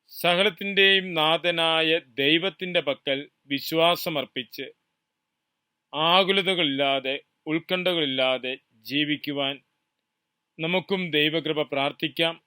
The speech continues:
പ്രതിസന്ധികളുണ്ടാകുമ്പോൾ അവയെല്ലാം അറിയുന്നവനായ തമ്പുരാന്റെ സന്നിധിയിൽ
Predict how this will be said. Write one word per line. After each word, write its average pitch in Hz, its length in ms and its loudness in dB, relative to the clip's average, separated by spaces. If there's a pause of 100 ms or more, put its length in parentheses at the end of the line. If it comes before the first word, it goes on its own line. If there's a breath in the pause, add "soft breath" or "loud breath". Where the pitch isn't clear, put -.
(720)
പ്രതിസന്ധികളുണ്ടാകുമ്പോൾ 151 1500 0 (1040)
അവയെല്ലാം 180 720 4 (160)
അറിയുന്നവനായ 165 1000 0
തമ്പുരാന്റെ 170 600 0
സന്നിധിയിൽ 123 680 -8